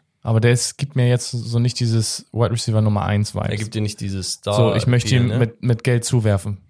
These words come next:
Speaker 1: Weißt du, was ich
Speaker 2: Ja,
Speaker 1: meine?
Speaker 2: ja, ja, ja, ja, versteh ich.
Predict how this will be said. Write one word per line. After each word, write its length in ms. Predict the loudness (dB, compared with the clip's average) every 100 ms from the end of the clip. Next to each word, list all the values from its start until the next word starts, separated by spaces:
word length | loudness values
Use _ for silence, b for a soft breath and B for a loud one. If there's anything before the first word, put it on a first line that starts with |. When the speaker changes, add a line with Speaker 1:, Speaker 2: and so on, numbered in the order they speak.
| 0
Speaker 1:
Weißt 220 | 0 4
du, 40 |
was 80 | 4
ich 80 | 6
Speaker 2:
Ja, 60 | 4
Speaker 1:
meine? 140 | 2 -2 -8 -4
Speaker 2:
ja, 180 | -4 -4
ja, 160 | -4 -4 -4
ja, 220 | -6 -4
ja, 180 | -6 -8
versteh 360 | -10 -10 -12
ich. 180 | -12